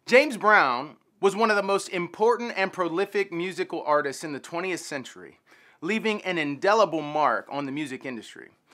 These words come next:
But what most people don't know is that James Brown had a partner throughout his whole career, a man that many fail to notice or recognize, but who nevertheless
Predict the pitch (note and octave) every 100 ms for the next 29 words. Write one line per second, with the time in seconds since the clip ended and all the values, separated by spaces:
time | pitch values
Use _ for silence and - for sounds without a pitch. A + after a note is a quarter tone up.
0 | _ _ _ _ _ _ - A3 A3+ B3+
1 | A3 F4+ G4 - D4 A#3 A#3 F3+ F3 B3
2 | E3+ G#2 B2 - _ _ - A3 C4+ G#3+
3 | C#4 G4+ A#3+ G3+ G#3 C3+ A#2+ D#3+ _ _
4 | _ - G#3 D#3+ - - C#4+ C4 C#3 B2+
5 | - F3 F3 - E3 D#3+ - _ _ -
6 | B3 C#4+ B3 G3 F#3+ G#2+ - _ _ _
7 | _ - G3 G3+ A#3+ C#4 C#4+ C4+ - _
8 | _ - A#3+ G3+ G3+ C4 F#4+ D#4+ - A3
9 | G#3+ G3+ G3 A3 E3+ D#3+ - F3 E3+ F3+
10 | D#3+ A#2+ G2+ E2 A1+ - _ _ - F3+
11 | C#3+ F#3 E3+ F#3 G#3+ A#3 A#3+ B3 G3 G#2+
12 | -